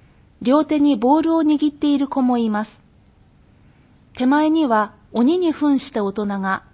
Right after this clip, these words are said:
金棒を手に子どもたちに向かっていく背中が見えています。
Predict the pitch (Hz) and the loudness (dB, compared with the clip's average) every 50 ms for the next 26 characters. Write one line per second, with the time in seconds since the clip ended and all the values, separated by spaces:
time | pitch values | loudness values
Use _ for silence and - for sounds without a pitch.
0 | _ _ _ - - 226 254 285 294 277 294 285 285 285 269 277 277 277 285 277 | _ _ _ -6 -4 -2 0 0 0 0 0 0 0 0 0 -2 -2 -2 -2 -2
1 | 240 202 196 196 - - _ _ _ _ _ - - 220 214 277 294 302 294 294 | -2 -4 -4 -6 -10 -16 _ _ _ _ _ -8 -4 0 2 2 2 2 2 0
2 | 269 - 240 208 190 185 175 185 180 - 277 311 - - - 320 311 294 - 294 | -2 -2 -2 -2 -2 -2 -2 -2 -2 -2 -2 -2 -2 -2 -2 -2 -2 -2 -2 -4
3 | - 294 277 277 277 - 269 262 269 262 262 269 262 254 262 226 208 196 185 185 | -2 0 0 0 0 -2 -2 0 0 2 2 2 0 0 -2 -2 -4 -2 -4 -6
4 | 180 180 - - _ | -8 -8 -12 -16 _